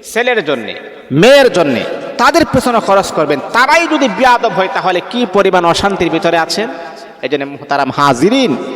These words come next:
টাকা পয়সার চাইতে আমাদের, আমাদের ফ্যামিলিটাকে ভালো করতে হবে, আমার ছেলে মেয়েকে ভালো করতে হবে, আমার স্ত্রীকে আদব বলা হতে হবে, আমার মেয়েটা আদব বলা হতে হবে, আমার ছেলেটা আদব বলা হতে হবে।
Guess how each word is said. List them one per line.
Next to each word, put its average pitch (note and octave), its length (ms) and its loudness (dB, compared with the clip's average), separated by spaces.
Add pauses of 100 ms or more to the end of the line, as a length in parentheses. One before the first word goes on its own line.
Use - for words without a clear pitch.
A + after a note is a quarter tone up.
(240)
টাকা D#3 400 -2
পয়সার F3 300 -8 (100)
চাইতে D3 240 -6
আমাদের, C#3+ 320 -2 (340)
আমাদের D#3 300 -2
ফ্যামিলিটাকে F#3+ 600 -2
ভালো C#3 240 -4
করতে C3 280 -8
হবে, B2 280 -4 (220)
আমার D#3 240 -2
ছেলে B3 320 0
মেয়েকে G#3+ 240 -4
ভালো D#3+ 220 -2
করতে D3+ 280 -4
হবে, B2+ 280 -2 (200)
আমার D3+ 300 -2
স্ত্রীকে B3+ 400 -2
আদব F#3 220 2
বলা G#3 200 0
হতে E3+ 220 -2
হবে, C#3+ 300 -2 (220)
আমার D#3 240 -2
মেয়েটা C#4+ 400 4
আদব B3+ 240 2
বলা G3 140 0
হতে F3+ 200 -2
হবে, D#3+ 280 -2 (200)
আমার E3 220 0
ছেলেটা A#3 460 4
আদব F#3 220 0
বলা E3 140 0
হতে D3 200 -2
হবে। C#3 300 -2